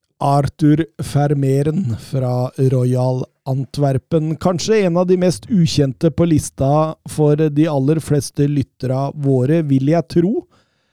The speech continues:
Men var en av de viktigste brikkene til seriegullet sist sesong. Kom inn i en tøff tid, eh, i likhet med,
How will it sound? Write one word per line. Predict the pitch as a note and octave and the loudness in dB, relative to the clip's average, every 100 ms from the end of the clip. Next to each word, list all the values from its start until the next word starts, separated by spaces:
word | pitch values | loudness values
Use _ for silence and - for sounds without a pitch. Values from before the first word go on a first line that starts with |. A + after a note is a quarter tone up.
| _ _ | _ _
Men | D3+ E3+ F3+ F3+ | 0 0 0 -2
var | D#3 D#3+ | 0 2
en | C#3+ C3 | 2 0
av | C#3 | 2
de | C#3+ | 2
viktigste | C#3 B2+ - A#2 - C#3 | 2 -2 -6 -8 -2 -2
brikkene | C3 B2+ - B2+ A#2+ | 0 -2 -2 -4 -4
til | - B2+ | -2 -4
seriegullet | - A#2+ A2+ A#2 A#2 A#2 A2+ A#2+ - _ _ _ | -2 -4 -2 -2 -2 -2 -2 -6 -8 _ _ _
sist | - C3 - - | -4 -2 -2 -6
sesong. | - C3+ - C#3 C#3 | -2 -2 0 0 -2
Kom | - E3 D#3+ | -2 0 0
inn | D3+ D#3+ | 0 2
i | F3+ | 2
en | F3 D3 - _ | 0 -4 -8 _
tøff | - F3 - | -2 -2 -2
tid, | - G3 A#3 A#3+ | -4 -2 -2 0
eh, | G3 F#3 F3 F3 F3 D#3+ | 2 2 0 0 0 0
i | |
likhet | D3+ C#3 - D#3+ D3 D#3 | 2 2 0 -2 -2 -4
med, | D3+ D3+ D3+ D3+ D3+ C3+ | -2 0 0 0 -2 -4